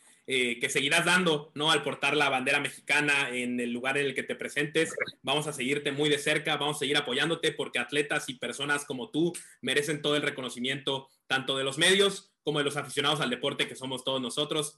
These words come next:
Horacio, te quiero agradecer muchísimo que te hayas tomado el tiempo de estar conmigo en La Maravillosa Historia del Deporte. Ha sido un placer conocerte más, eh, platicar contigo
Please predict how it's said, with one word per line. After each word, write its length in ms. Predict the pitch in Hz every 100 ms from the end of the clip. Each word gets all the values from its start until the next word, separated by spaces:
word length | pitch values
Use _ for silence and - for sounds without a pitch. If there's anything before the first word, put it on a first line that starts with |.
| _
Horacio, 360 | 147 160 170 180
te 100 | 147
quiero 160 | 170 170
agradecer 360 | 156 131 165
muchísimo 540 | 170 156 - 214 214 190
que 100 | 156
te 80 |
hayas 160 | 160 160
tomado 240 | 135 143
el 100 | 147
tiempo 440 | 147 151 151 147 - _ - -
de 80 |
estar 260 | 147 143 143
conmigo 240 | 151 143
en 60 | 147
La 60 | 139
Maravillosa 300 | 123 135 143
Historia 160 | 151
del 120 | 135 123
Deporte. 280 | 139 143
Ha 60 | 147
sido 160 | - 160
un 120 | 156
placer 400 | 143 - 143 147
conocerte 500 | 156 131 143 - 135
más, 380 | 135 185 - _ _ -
eh, 380 | 135 127 127 123
platicar 400 | - 139 139 151
contigo 600 | 151 151 160 175 180 -